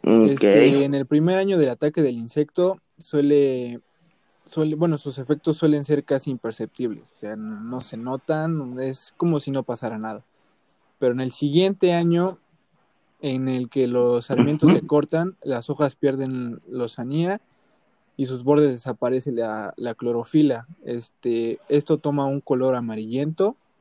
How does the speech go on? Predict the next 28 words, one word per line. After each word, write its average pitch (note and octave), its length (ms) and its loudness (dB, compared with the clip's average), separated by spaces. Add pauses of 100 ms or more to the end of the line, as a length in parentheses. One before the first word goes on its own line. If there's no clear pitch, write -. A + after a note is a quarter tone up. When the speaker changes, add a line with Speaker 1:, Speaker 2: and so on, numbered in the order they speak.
(640)
Speaker 2:
y C3+ 120 -2
los C3 200 0
frutos E3 420 2
se C3+ 120 -4
caen C3+ 300 -2
antes B2+ 320 -6
de A2+ 100 -2
su A#2 140 -12
madurez B2+ 640 0 (560)
debido C3+ 380 2
a - 20 4
la B2 120 0
podredumbre B2+ 960 0
de A2+ 140 -6
las A#2 180 -8
raíces C3+ 580 -2
y, A2+ 400 -8 (580)
y C3+ 120 -4
a A#2 60 -4
la A#2 120 -4
plan-, C3 380 -8
y C#3+ 100 -2
la B2 120 -4
planta C3+ 300 -4
muere, A#2+ 280 -6
perdón. A2 400 -10 (4000)
Speaker 1:
Guau, G#2+ 440 6 (300)
guau, D3 600 4